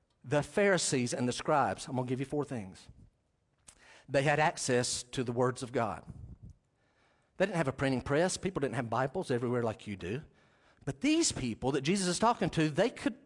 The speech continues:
about any day of the week, go look and put their eyes on any book that we would call the Old Testament. Books were rare. Everything was handwritten, very valuable. But these people had access to it. Number two,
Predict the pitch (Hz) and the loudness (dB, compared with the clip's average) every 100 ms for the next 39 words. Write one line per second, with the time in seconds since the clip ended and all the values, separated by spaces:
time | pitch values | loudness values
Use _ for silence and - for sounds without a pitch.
0 | - - 185 185 277 320 277 262 240 165 | -6 2 4 4 4 4 2 2 2 4
1 | 135 139 - - - _ _ - _ 170 | 2 2 -4 -20 -20 _ _ -20 _ 2
2 | 165 185 202 180 196 202 196 175 156 147 | 6 6 4 2 2 4 4 6 6 2
3 | - 139 143 143 165 190 240 262 - 147 | 2 2 2 0 0 2 2 0 -6 0
4 | 165 185 - 139 123 165 175 - 147 139 | 4 4 2 -2 2 2 0 0 4 4
5 | 143 - - _ - 139 165 165 185 156 | 2 -2 -18 _ -2 2 2 2 0 0
6 | - 90 - _ _ _ _ _ _ _ | -2 -6 -10 _ _ _ _ _ _ _
7 | _ - 220 - 233 180 175 143 156 180 | _ 2 2 2 2 4 6 6 4 4
8 | 185 170 151 185 165 165 143 98 90 - | 2 2 2 2 4 4 2 -4 -14 -18
9 | - - - 117 139 156 165 120 92 98 | -20 -20 -6 -2 2 4 4 2 -2 -8
10 | - _ _ _ _ _ 143 233 254 262 | -14 _ _ _ _ _ 0 2 2 2
11 | 226 208 180 185 - 147 - 127 123 190 | 4 4 6 4 2 0 2 2 4 2
12 | 202 247 208 101 | 2 2 2 0